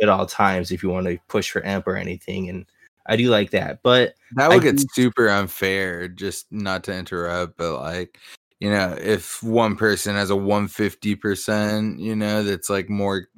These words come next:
Speaker 2: harder to get and everything, like, they could just dominate. So that was kinda, like, my worry when I first seen it, like, "Whoa, that should not be what this is,"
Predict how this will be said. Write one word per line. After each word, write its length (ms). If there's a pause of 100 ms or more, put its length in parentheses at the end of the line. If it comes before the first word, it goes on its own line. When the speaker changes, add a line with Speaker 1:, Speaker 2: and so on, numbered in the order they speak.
Speaker 2:
harder 460
to 140
get 380
and 140
everything, 600 (500)
like, 280
they 140
could 140
just 240
dominate. 840
So 240
that 180
was 180
kinda, 240
like, 220
my 240
worry 340
when 160
I 80
first 360
seen 200
it, 140
like, 320
"Whoa, 840 (640)
that 340
should 260
not 540
be 220
what 280
this 240
is," 380